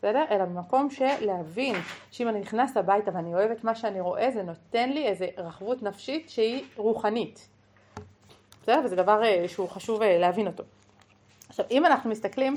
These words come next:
על כל היחס הזה בין, בין הקודש לחול, אה,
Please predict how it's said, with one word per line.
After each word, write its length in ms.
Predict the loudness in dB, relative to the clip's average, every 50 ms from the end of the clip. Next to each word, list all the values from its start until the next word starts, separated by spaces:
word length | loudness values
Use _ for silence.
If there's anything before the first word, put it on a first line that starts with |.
| -4 -8 -14 -20 -20 -20 -6 -2
על 80 | -2 -2 0 -2
כל 220 | 0 6 8 8 10 10
היחס 400 | 10 10 8 6 4 0 -6 -2
הזה 160 | 2 2 4
בין, 220 | 4 4 2 2 2 -2 -6 -10 -16 -20 -20 -16 -8 2 4
בין 160 | 6 6 6
הקודש 500 | 4 2 4 6 6 8 6 6 4 0
לחול, 420 | -2 0 4 6 8 8 8 6 4 -2 -14 -20 _ -20 -20 -20 _ -14 -6
אה, 60 | -2